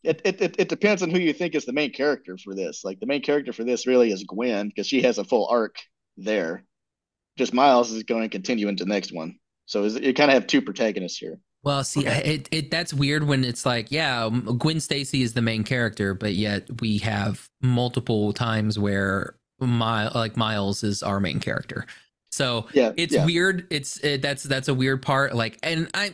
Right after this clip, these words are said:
Speaker 2: I'm kind of, I don't, in my perspective, I hate it when, like, this person is the main character. I don't wanna see what,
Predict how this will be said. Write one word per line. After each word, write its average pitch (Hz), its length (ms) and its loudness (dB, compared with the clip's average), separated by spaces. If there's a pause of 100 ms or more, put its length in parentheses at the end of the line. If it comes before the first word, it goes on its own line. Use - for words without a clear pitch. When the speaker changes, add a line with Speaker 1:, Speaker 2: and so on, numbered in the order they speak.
(160)
Speaker 2:
I'm 190 200 -2
kind 233 320 0
of, 240 240 2
I 151 120 0
don't, 165 400 0 (1800)
in 151 180 0
my 147 300 2
perspective, 104 720 -4 (460)
I 135 160 0
hate 147 280 0
it 143 160 0
when, 123 260 2
like, 110 240 -2
this 120 200 -2
person 131 340 0
is 113 120 0
the 117 80 2
main 110 220 0
character. 117 540 0 (440)
I 135 120 -2
don't 180 160 0
wanna 151 180 2
see 107 460 -2 (580)
what, 117 240 0